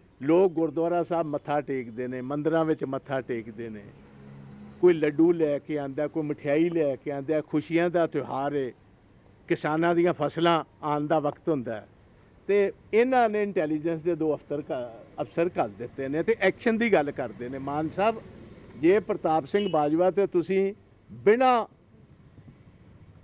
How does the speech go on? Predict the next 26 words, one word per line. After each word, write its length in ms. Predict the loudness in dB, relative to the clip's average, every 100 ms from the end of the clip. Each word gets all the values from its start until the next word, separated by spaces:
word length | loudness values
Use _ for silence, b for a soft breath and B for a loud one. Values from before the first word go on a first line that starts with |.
| -20 -20 -20 -20 -6 6
ਕਿਸੇ 240 | 6 6
ਮਕਸਦ 460 | 2 0 -4 -2 -2
ਤੋਂ 360 | 0 -2 -2 -8 -20 -20 -14 -2
ਤੁਸੀਂ 320 | -2 0 -4 -2
ਕਿਸੇ 240 | 0 2 2
ਨਾ 140 | 2
ਕਿਸੇ 500 | 2 0 2 4 2 -2 -14 0
ਕੋਈ 100 | 0 2
ਕੇਸ 300 | 4 4 4
ਰਜਿਸਟਰ 580 | 2 2 2 -2 -2 -4
ਕਰਨਾ 360 | -2 -2 0 2
ਜਾਂ 180 | 2 0
ਐਕਸ਼ਨ 320 | -2 -4 0
ਲੈਣਾ, 220 | 0 0
you 140 | 0
are 140 | 0 0
most 360 | 0 0 -2
welcome। 300 | -6 -6 -16 -20 -20 _ _ _ _ _ -20 -20 -20 2
ਇਹ 120 | 4
ਕੋਈ 140 | 4 4
ਪਹਿਲੀ 300 | 4 2 2
ਵਾਰ 300 | 2 2 0
ਨਹੀਂ 220 | 0 0
ਅਸੀਂ 180 | 0 0
ਲੜਨ 280 | 0 0 -2
ਲੱਗੇ। 380 | 0 0 0